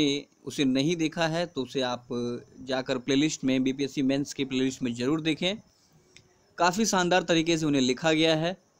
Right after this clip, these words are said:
और यदि आप इस चैनल पर नए हैं तो चैनल को सब्सक्राइब करें, पास वाले बेल आइकन को दबाएं। इसके अलावा जो सिक्सटी सिक्स बीपीएससी पीटी का टेस्ट देना चाहते हैं वो कमेंट जरूर करें, क्योंकि अच्छे रिस्पॉन्स आने के बाद ही टेस्ट को अपलोड किया जाएगा।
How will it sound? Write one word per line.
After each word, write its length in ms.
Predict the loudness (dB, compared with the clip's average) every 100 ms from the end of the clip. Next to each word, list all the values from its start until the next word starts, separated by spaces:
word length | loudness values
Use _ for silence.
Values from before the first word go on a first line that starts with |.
| _ _ _ _ _ _
और 200 | 0 4
यदि 220 | 4 4
आप 180 | 4 2
इस 120 | 0
चैनल 200 | 0 0 0
पर 140 | 0
नए 260 | 2 2 2
हैं 180 | -2 -4
तो 140 | -4
चैनल 260 | -2 -2 -2
को 140 | -4
सब्सक्राइब 440 | -8 -8 -2 -2 -2
करें, 220 | -4 -4
पास 260 | -4 -6 -4
वाले 180 | -4 -4
बेल 260 | 0 2
आइकन 220 | 2 -2 -4
को 100 | 0
दबाएं। 280 | 2 0 -4 -12 _ _ _ _
इसके 240 | -8 -2 2
अलावा 260 | 4 4
जो 180 | 4 2
सिक्सटी 360 | 2 -6 -8 -8
सिक्स 320 | -6 -6 -4
बीपीएससी 720 | -2 2 2 0 0 0 0 -6 _ _ _ _
पीटी 260 | -4 -2 0
का 120 | 2
टेस्ट 340 | 0 2 0 2
देना 220 | 0 0
चाहते 300 | 0 0 0
हैं 60 | -2
वो 120 | -2
कमेंट 320 | -2 0 2
जरूर 220 | 2 2
करें, 240 | 0 -2 -2
क्योंकि 460 | -2 0 -2 -2 -6 _ _ _ _ _ _ _ _ _ _ _ -6
अच्छे 240 | -4 0
रिस्पॉन्स 380 | 0 0 -2 0
आने 180 | 0 0
के 100 | -2
बाद 260 | 0 0 0
ही 60 | 0
टेस्ट 240 | -2 -2
को 120 | -4
अपलोड 260 | 0 0 0
किया 180 | 0 0
जाएगा। 360 | 0 -4 -8